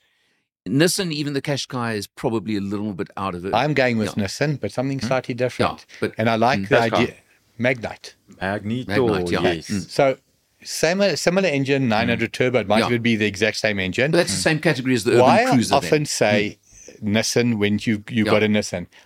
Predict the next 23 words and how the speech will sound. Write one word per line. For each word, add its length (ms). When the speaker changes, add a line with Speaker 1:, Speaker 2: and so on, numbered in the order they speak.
Speaker 2:
I 100
guarantee 460
you 40
in 80
the 80
four 240
years 240
she's 160
had 220
the 80
car, 340
she 240
knows 340
the 80
people 360
at 80
the 100
local 500
Nissan 360
dealership, 480
Speaker 3:
Mm. 380
Speaker 2:
Milnerton 500
Nissan, 500